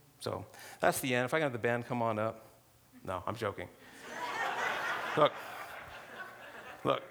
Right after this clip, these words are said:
if we, now, if we have that attitude, that God, that we're serving and, and God is God, and we are to be his servant, then we might not get grace.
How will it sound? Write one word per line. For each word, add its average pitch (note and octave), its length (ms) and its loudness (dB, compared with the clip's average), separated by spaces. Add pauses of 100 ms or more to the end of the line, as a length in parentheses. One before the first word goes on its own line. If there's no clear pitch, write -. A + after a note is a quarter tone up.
(160)
if - 260 0
we, F#3+ 240 0 (500)
now, C#3 280 8 (760)
if D3+ 220 2
we A#3 200 2
have F3+ 320 10
that E3+ 200 12
attitude, B2 560 2 (1300)
that B2+ 240 2
God, D#3+ 280 12
that C#3+ 60 2
we're C#3+ 140 2
serving D3 360 4
and, B2 160 -2
and B2 140 0
God D3 220 10
is B2+ 80 -4
God, C#3 120 8
and B2+ 80 2
we C#3 80 2
are C3+ 40 4
to C3+ 200 0
be C#3+ 120 2
his C3+ 200 0
servant, A2+ 400 2 (320)
then C3+ 200 -4 (160)
we D#3+ 100 0
might F#3 340 0
not G3 220 4
get E3+ 220 -2
grace. - 580 -2